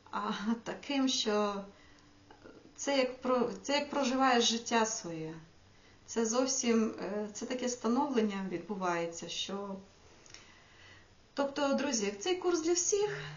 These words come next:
але прийдіть на презентацію, відчуйте, відчуйте саме, чи дійсно ви готові до такої співпраці. Презентація буде десь півтори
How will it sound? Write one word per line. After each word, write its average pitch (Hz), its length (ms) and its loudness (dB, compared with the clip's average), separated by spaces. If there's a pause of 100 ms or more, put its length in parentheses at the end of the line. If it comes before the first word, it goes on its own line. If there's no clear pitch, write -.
(220)
але 269 240 2
прийдіть 320 380 2
на 311 100 2
презентацію, 302 1080 0 (580)
відчуйте, 240 760 0 (400)
відчуйте 240 440 -2
саме, 208 540 0 (720)
чи - 200 -2
дійсно 214 600 -2 (140)
ви 202 180 -4
готові 190 680 -6 (240)
до 196 180 -4
такої 190 600 -8 (140)
співпраці. - 720 -6 (680)
Презентація 247 600 -2
буде 202 320 -6
десь 202 200 -6
півтори - 440 -8